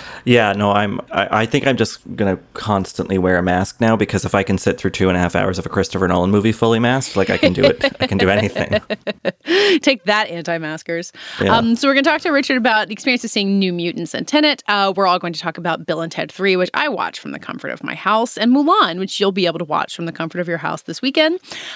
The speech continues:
Speaker 2: Uh, and then one more new movie coming out in your home. Uh, Charlie Kaufman's I Am Thinking of Ending Things debuts on Netflix this weekend, and we will be talking about both that and the book it's based on.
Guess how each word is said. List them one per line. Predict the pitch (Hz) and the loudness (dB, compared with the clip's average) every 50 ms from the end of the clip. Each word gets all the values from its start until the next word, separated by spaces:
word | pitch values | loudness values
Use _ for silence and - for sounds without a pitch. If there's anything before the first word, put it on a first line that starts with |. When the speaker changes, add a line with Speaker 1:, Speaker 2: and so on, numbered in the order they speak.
| - - | -4 0
Speaker 2:
Uh, | - 262 - - | 2 2 2 2
and | 262 262 262 | 2 2 4
then | 277 277 277 269 | 4 4 2 2
one | - 240 226 247 302 349 359 | 0 2 2 2 2 4 4
more | 349 359 381 381 381 | 4 4 4 4 4
new | 381 392 381 | 4 4 4
movie | 370 392 403 415 392 359 294 | 4 4 4 4 4 2 2
coming | 233 - 277 277 294 | 2 0 2 2 2
out | 294 294 277 - | 2 2 0 2
in | 277 302 285 | 2 4 6
your | 302 302 311 | 6 4 4
home. | 240 254 285 294 294 285 254 226 | 4 4 4 4 6 4 4 4
Uh, | 208 - 196 190 | 4 2 0 0
Charlie | - 233 214 220 208 | 0 0 0 0 0
Kaufman's | - 214 208 208 226 220 208 | 0 -2 -2 0 -2 -2 -2
I | - | -2
Am | 180 185 196 | -2 -2 -2
Thinking | 190 - 196 190 - 208 202 | -2 -2 -4 -2 0 0 0
of | 196 175 | 0 0
Ending | 151 170 185 175 170 180 160 | 0 0 0 0 -2 -4 -4
Things | - 170 160 156 156 - | -2 -4 -2 -2 -4 -2
debuts | - 170 165 - 170 165 156 | -2 -2 -2 0 -2 -2 -2
on | 165 160 | -2 -2
Netflix | 165 156 - - 156 - - | -4 -4 -4 -4 -6 -6 -8
this | - 147 - - | -10 -10 -8 -8
weekend, | 208 - - 175 160 160 160 156 | -8 -6 -4 -4 -4 -2 -4 -4
and | - - 170 160 156 | -4 -4 -4 -4 -2
we | 160 160 160 156 | -2 -2 -2 -4
will | 160 151 175 165 | -4 -6 -6 -6
be | - 170 | -6 -8
talking | 156 - 147 147 - 147 156 | -6 -6 -8 -8 -6 -8 -6
about | 143 139 - - _ | -6 -6 -6 -6 _
both | 147 160 156 - | -6 -6 -4 -4
that | 160 143 117 - - | -4 -4 -4 -2 0
and | 208 254 294 294 294 | 0 2 4 4 4
the | 254 | 4
book | 190 202 196 - | 4 2 -2 -2
it's | 185 - | -6 -10
based | - - 160 156 - - | -8 -6 -6 -6 -4 -4
on. | 165 165 165 160 165 160 | -2 -2 -2 -2 -4 -6